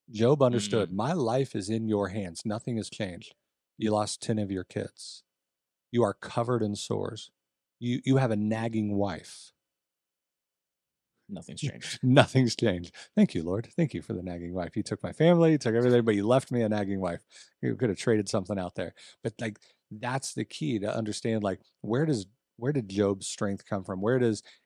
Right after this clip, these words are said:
Speaker 1: it, my life is in God's hands.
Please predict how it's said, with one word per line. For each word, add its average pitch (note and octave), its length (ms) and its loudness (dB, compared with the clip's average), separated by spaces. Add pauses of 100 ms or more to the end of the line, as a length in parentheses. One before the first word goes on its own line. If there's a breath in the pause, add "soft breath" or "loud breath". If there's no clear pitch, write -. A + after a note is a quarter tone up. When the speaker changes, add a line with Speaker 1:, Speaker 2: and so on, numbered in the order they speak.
(140 loud breath)
Speaker 1:
it, D3 180 -6 (1000)
my G#2 140 -10
life A#2 280 -8
is G2+ 140 -8
in F#2 140 -8
God's F2 260 -12
hands. G2 340 -8